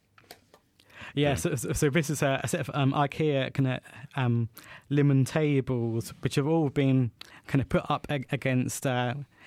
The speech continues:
Speaker 1: well, they've basically been hung from the wall, um, and sort of treated as kind of photographs or paintings. And in fact, what they have kind of printed on the surface of the tables are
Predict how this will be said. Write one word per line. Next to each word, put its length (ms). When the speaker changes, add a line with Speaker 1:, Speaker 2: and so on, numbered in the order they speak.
Speaker 1:
well, 80
they've 100
basically 340
been 140
hung 380
from 260
the 80
wall, 480
um, 200
and 120
sort 220
of 60
treated 400
as 120
kind 140
of 120
photographs 600
or 80
paintings. 1040
And 100
in 60
fact, 300
what 140
they 80
have 500
kind 140
of 60
printed 440
on 140
the 60
surface 400
of 40
the 140
tables 960
are 420